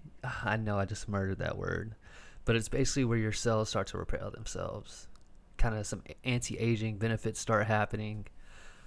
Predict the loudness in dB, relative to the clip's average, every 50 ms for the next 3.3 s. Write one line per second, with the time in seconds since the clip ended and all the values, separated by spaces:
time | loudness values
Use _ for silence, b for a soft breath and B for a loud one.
0 | B B B -2 -2 -2 -2 -2 -4 -2 -2 0 0 0 0 0 4 4 4 6
1 | 4 4 4 6 6 6 6 2 0 0 2 2 2 2 2 0 0 4 6 6
2 | 6 6 6 6 6 6 4 4 2 2 0 0 4 4 4 4 2 0 -2 -2
3 | -2 -2 -4 -6 -8